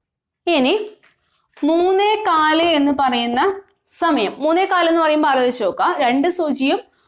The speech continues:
മൂന്നിന് നേർക്ക് തന്നെയാണ് വേണ്ടത് കാല് എന്ന് പറയുമ്പോൾ. പക്ഷേ പതിനഞ്ച്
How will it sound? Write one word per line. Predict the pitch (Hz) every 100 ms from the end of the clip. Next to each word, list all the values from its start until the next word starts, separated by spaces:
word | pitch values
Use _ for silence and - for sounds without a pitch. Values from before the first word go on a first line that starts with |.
| _ _
മൂന്നിന് | 254 277 294 294 285
നേർക്ക് | 262 254
തന്നെയാണ് | 247 233 233
വേണ്ടത് | 320 240 202 190
കാല് | 262 262 262
എന്ന് | 247 233
പറയുമ്പോൾ. | 220 185 165 147 - _ _ -
പക്ഷേ | 320 381 466 - - _ _ _ _ _ _ -
പതിനഞ്ച് | 302 320 349 381